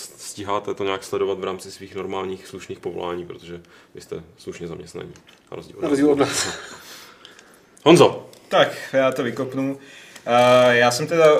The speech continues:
Speaker 3: o víkendu byl mimo Prahu na Dovče, takže jsem, eh, víceméně všechny ty, eh, důležitý konference prošvihnul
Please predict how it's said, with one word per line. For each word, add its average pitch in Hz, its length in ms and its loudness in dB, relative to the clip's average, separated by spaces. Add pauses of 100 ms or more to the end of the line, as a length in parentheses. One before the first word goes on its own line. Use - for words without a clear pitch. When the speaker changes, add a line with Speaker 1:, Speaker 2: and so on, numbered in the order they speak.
Speaker 3:
o 143 80 -2
víkendu 147 360 -2
byl 151 220 6
mimo 143 240 0
Prahu 139 360 0
na 131 80 0
Dovče, 135 380 -4
takže 131 240 -4
jsem, 135 400 -4
eh, 131 500 0
víceméně 135 520 0
všechny 135 360 -6
ty, 143 300 -2
eh, 127 260 4
důležitý 127 680 -4
konference 135 600 -6
prošvihnul 131 680 -4